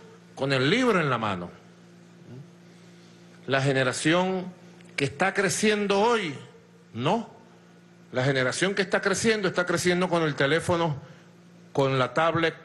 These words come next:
o lo-, la computadora en la mano. ¿Mm? Tenemos que prepararnos y adaptar. Ministro de Educación, ministro de Cultura, vicepresidente de Comunicación y Cultura, Jorge Rodríguez. Tenemos que tomar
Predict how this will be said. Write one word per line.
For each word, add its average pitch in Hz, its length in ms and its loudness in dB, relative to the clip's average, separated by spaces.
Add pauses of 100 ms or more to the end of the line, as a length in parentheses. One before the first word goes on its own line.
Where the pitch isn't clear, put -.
o 139 120 2
lo-, 135 340 -2
la 135 160 0
computadora 123 680 0
en 120 80 -4
la 110 60 -2
mano. 98 240 -4
¿Mm? - 1300 -20
Tenemos 139 300 0
que 170 140 0
prepararnos 165 720 0
y 147 60 2
adaptar. 139 720 -2 (540)
Ministro 131 460 -2
de 143 60 2
Educación, 147 840 0 (100)
ministro 131 440 -2
de 123 80 0
Cultura, 143 680 0 (320)
vicepresidente 123 800 -2
de 135 140 -2
Comunicación 117 580 -2
y 131 60 -2
Cultura, 127 480 0
Jorge 117 280 -2
Rodríguez. 123 560 0 (1300)
Tenemos 117 300 -4
que 143 100 0
tomar 151 520 0